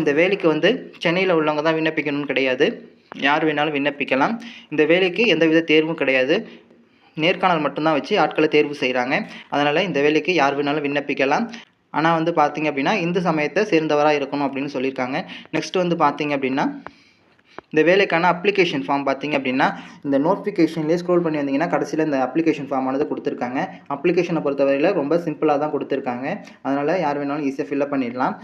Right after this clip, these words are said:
இந்த வேலைக்கான official notification and application form பார்த்தீங்க அப்படின்னா,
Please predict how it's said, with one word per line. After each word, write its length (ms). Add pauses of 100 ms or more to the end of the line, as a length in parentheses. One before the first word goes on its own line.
(280)
இந்த 200
வேலைக்கான 400 (140)
official 340
notification 500
and 120
application 460
form 180
பார்த்தீங்க 280
அப்படின்னா, 240